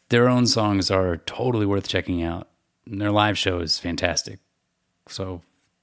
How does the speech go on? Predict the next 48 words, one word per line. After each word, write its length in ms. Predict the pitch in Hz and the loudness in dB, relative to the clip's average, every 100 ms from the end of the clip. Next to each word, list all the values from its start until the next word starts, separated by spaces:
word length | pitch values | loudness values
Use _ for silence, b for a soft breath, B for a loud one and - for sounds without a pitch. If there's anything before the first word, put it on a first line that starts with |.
| _ | _
go 120 | - 117 | -4 -2
see 160 | 120 | 0
that 440 | 120 104 92 - _ _ _ _ | 2 2 2 -6 _ _ _ _
whenever 440 | 90 87 87 - - B B B B | -14 -12 -10 -10 -10 B B B B
<laughs> 440 | B B _ - | B B _ -16
we 180 | 107 98 | -12 -10
get 280 | 98 101 - | -8 -6 -2
to 340 | 110 110 107 | 0 0 0
see 180 | 104 117 | -2 0
live 220 | 101 95 | 2 0
shows 220 | 98 90 | -2 -8
again. 260 | 69 73 - _ B B B B B B B B B B B | -10 -12 -16 _ B B B B B B B B B B B
And 120 | 120 | -4
then 120 | 123 | -2
speaking 360 | 120 - 135 123 | -2 0 2 4
of 60 | 127 | 4
live 220 | 117 98 | 4 4
shows, 680 | 113 104 104 101 - - - _ _ _ _ - | 2 4 2 0 -4 -8 -16 _ _ _ _ -6
thanks 220 | 110 - | -4 0
to 100 | 113 | 4
Andy 180 | 107 95 | 4 2
Frasco 640 | 98 92 82 - 87 85 | 2 2 2 -2 -2 -2
of 100 | 85 | -2
Andy 180 | 90 90 | -2 -2
Frasco 440 | 90 82 - 87 | -2 -4 -4 -6
in 80 | 85 | -4
the 80 | 85 | -4
U 100 | 85 | -2
N. 140 | 87 | -2
I 100 | 90 | -2
felt 320 | 85 101 95 | 0 0 0
like 380 | 98 101 98 - B B B B B | -2 -4 -4 -10 B B B B B
<laughs> 460 | B B B _ - | B B B _ -12
I 220 | 95 95 | -8 -6
was 360 | 95 104 98 101 | -2 -2 -2 -2
at 220 | 104 110 | 2 4
a 80 | 110 | 4
live 300 | 107 110 104 | 2 0 0
show 180 | 110 | -2
just 240 | 110 113 - | 0 -2 0
talking 300 | 104 87 90 | 0 0 0
to 120 | 87 | -2
him. 240 | 85 87 - | -2 -6 -8
That 300 | - 95 95 | -8 -6 -6
was 460 | 95 95 92 90 - | -8 -8 -8 -10 -12
a 1040 | - - - - - - - - _ _ - | -20 -20 -20 -20 -20 -20 -20 -20 _ _ -4
total 240 | 107 98 | 0 0
trip. 360 | - 98 - | 0 -2 -4